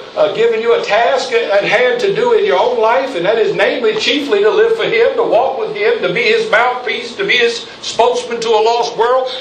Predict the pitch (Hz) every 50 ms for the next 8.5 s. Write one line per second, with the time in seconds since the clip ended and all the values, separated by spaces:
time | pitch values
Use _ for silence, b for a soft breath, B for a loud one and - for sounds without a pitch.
0 | B - 220 247 262 233 202 185 240 294 277 - - - 196 220 220 214 208 214
1 | 233 233 226 240 226 254 294 294 277 - - 226 196 175 165 156 170 151 - -
2 | - - B B B B B B B B B 185 202 226 233 226 185 220 277 311
3 | 311 - - 220 226 220 233 226 220 233 233 240 233 240 233 226 233 240 240 240
4 | 240 240 233 233 247 262 262 262 262 - - 185 170 170 - - 240 240 240 214
5 | 240 302 330 - - 247 240 240 233 - 247 247 233 240 254 233 254 277 277 -
6 | 240 254 262 254 - 240 240 233 214 214 262 311 311 - - - 214 208 - -
7 | 226 240 233 226 262 285 294 247 - - - - 151 151 151 196 202 202 202 220
8 | 240 240 247 285 311 294 214 - -